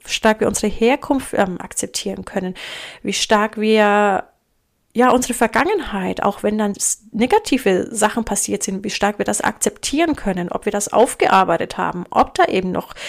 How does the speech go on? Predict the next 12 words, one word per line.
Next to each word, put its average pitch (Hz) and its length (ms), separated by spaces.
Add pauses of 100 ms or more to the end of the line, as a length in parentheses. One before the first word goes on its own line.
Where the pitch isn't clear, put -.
(220)
Wunden 202 580
heilen 196 380
dürfen, 185 460
ja, 220 200
das 254 220
ist 233 180
alles 233 260
wirklich 233 320
einen 214 160
ganz 233 420
starken 247 560
Zusammenhang. 202 800